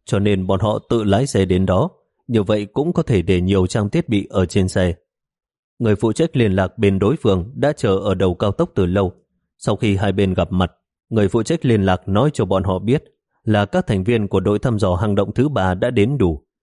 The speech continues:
chỉ thiếu đội khoa học của bọn họ mà thôi. Dưới sự hướng dẫn của đối phương, xe của số năm mươi tư chạy vào một đường hầm cao tốc chưa thông đường, thuận lợi chạy thẳng đến địa điểm xảy ra chuyện, đoạn đường hầm trên cao tốc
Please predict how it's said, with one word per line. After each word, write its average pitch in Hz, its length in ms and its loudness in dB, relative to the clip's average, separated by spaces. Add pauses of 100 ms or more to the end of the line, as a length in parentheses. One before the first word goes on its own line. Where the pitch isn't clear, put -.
(140)
chỉ 107 180 0
thiếu 131 240 0
đội 104 200 -2
khoa 98 160 -2
học 90 260 -2
của 92 100 -2
bọn 95 180 -2
họ 98 140 0
mà 92 180 0
thôi. 90 260 0 (920)
Dưới 113 280 -2
sự 104 200 -2
hướng 110 240 0
dẫn 135 260 0
của 92 120 0
đối 101 200 2
phương, 92 280 0 (280)
xe 98 300 0
của 92 160 -4
số 110 160 0
năm 110 180 0
mươi 92 100 0
tư 90 280 2
chạy 104 220 -4
vào 92 200 0
một 92 200 0
đường 95 140 0
hầm 90 260 0
cao 92 200 -2
tốc - 240 -2
chưa 101 160 0
thông 95 280 -2
đường, 82 280 -2 (320)
thuận 123 140 0
lợi 107 220 2
chạy 107 220 -4
thẳng 90 320 -2
đến 165 200 2
địa 113 120 0
điểm 95 260 0
xảy 87 180 -2
ra 127 140 -2
chuyện, 95 280 -4 (440)
đoạn 104 220 -2
đường 95 180 2
hầm 90 280 -2
trên 92 240 -2
cao 90 200 -2
tốc 143 180 -4